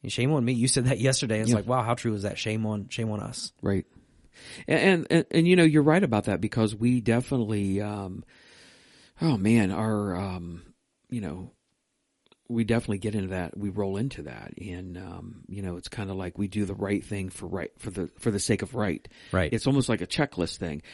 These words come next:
Speaker 2: I'm gonna go to church. I'm gonna sing the songs. I'm gonna take my communion. I'm gonna give my money because that's what I'm supposed to do. Check,
Speaker 1: Right.
Speaker 2: check, check, check, check. And we got that done for the day.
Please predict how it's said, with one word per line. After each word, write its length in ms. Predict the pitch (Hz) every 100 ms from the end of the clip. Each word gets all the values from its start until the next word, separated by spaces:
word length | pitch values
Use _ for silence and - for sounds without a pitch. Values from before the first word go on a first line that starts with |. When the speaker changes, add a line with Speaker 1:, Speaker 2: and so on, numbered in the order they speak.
| -
Speaker 2:
I'm 100 | 123
gonna 180 | 127 147
go 140 | 131 127
to 80 |
church. 400 | 120 - 123 110
I'm 140 | 120 120
gonna 180 | 127 117
sing 320 | - 139 120
the 80 | 110
songs. 440 | - 120 113 104
I'm 100 | 104
gonna 160 | 110 101
take 280 | - 131 -
my 100 | 107
communion. 600 | - 101 131 123 113 101
I'm 100 | 101
gonna 160 | 107 98
give 400 | 98 104 135 123
my 160 | 117
money 320 | 110 117 110 - - - -
because 680 | 131 - - 185 143 113 - - - -
that's 360 | 98 120 123
what 200 | 107 110
I'm 120 | 104 104
supposed 520 | 107 - 92 85 -
to 80 | -
do. 420 | 90 117 104 80 -
Check, 140 | -
Speaker 1:
Right. 100 | 85
Speaker 2:
check, 140 | 135 -
check, 220 | 135 -
check, 200 | 131 -
check. 460 | 208 196 - - -
And 400 | 120 113 110 110
we 140 | 107 101
got 240 | 110 -
that 340 | 107 92 -
done 240 | 104 107 104
for 140 | -
the 80 | 95
day. 420 | 98 147 113 87